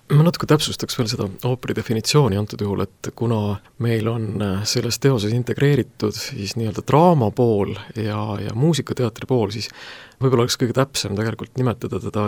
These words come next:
ikkagi muusikateatri lavastuseks, mis sisaldab rohkem küll jah, ooperi elemente kui draama elemente. Aga jah, s-, sellises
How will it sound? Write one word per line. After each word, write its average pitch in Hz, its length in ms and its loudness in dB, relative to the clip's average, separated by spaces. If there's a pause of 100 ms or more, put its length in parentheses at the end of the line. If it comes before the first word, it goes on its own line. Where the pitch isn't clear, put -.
ikkagi 107 240 -6
muusikateatri 123 640 0
lavastuseks, 104 560 2 (320)
mis 98 160 0 (240)
sisaldab 107 560 2 (800)
rohkem 123 460 4
küll 113 180 4
jah, 113 80 2
ooperi 127 400 6
elemente 104 540 2 (420)
kui 113 140 0
draama 101 260 2
elemente. 95 500 -4 (1000)
Aga 101 400 -2 (420)
jah, 185 220 8
s-, - 220 0 (100)
sellises 143 320 6